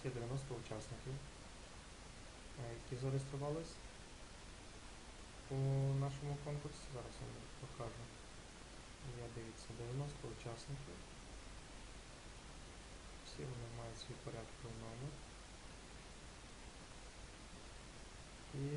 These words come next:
ми зараз, е, виберемо нашого учасника за допомогою ось такого сайту Random.org.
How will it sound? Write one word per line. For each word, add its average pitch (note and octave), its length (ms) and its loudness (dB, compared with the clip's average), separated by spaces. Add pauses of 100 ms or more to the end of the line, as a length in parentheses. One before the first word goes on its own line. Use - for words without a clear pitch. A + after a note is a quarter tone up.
(140)
ми C3+ 100 10 (120)
зараз, C3 300 6 (380)
е, A#2 40 0 (440)
виберемо A#2+ 440 4 (1600)
нашого A#2+ 260 4
учасника D#3+ 400 2
за B2+ 60 2
допомогою C3+ 340 6
ось C#3 140 0
такого A#2 220 0
сайту B2+ 340 4
Random.org. A2+ 680 2